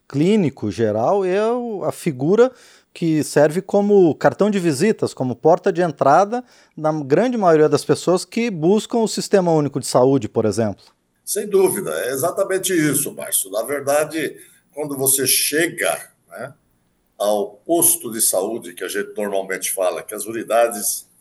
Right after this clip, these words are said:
Speaker 2: básicas de saúde, né, ele recebe o paciente, indaga, questiona o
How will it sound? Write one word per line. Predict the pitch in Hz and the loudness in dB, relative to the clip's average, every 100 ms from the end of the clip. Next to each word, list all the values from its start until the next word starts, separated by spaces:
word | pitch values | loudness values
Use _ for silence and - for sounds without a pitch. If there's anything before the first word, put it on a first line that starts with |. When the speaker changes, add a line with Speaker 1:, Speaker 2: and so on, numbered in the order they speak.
| _ _ _ | _ _ _
Speaker 2:
básicas | - 117 120 117 110 - 95 | -4 0 0 0 -4 -6 -6
de | 101 | -2
saúde, | 98 104 92 - - - - - | 0 0 -2 -6 -14 -14 -16 -20
né, | 95 131 _ _ - | -20 -20 _ _ -6
ele | 117 123 127 143 151 143 120 92 _ | -2 0 0 -2 -2 -4 -4 -8 _
recebe | - 117 127 - 107 135 160 | -10 -2 0 2 4 2 2
o | 113 | -4
paciente, | 95 92 - 87 107 123 123 | -2 -2 -2 -2 -4 -4 -8
indaga, | 139 143 143 104 104 107 120 139 143 | -8 -8 -2 2 4 2 0 -4 -6
questiona | - 117 - - 107 101 110 117 123 139 | -6 -4 -4 -4 -6 -4 -4 -4 -4 -4
o | 139 - | -4 -10